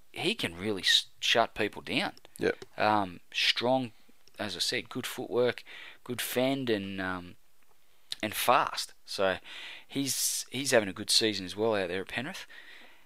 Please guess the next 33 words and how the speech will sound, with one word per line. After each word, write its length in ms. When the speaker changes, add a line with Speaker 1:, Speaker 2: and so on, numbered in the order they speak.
Speaker 1:
Um, 560
Jason 400
Nightingale, 640
th-, 160
he 360
would 80
have 260
to 80
be, 320
as 240
awkward 460
looking 400
player 380
as 140
he 140
is 100
to 120
watch 280
him 100
on 120
the 60
field, 400
he's 200
the 100
only 260
Dragon 440
that's 180
really 480
putting 380
in 180
consistently 920
week 380
in, 280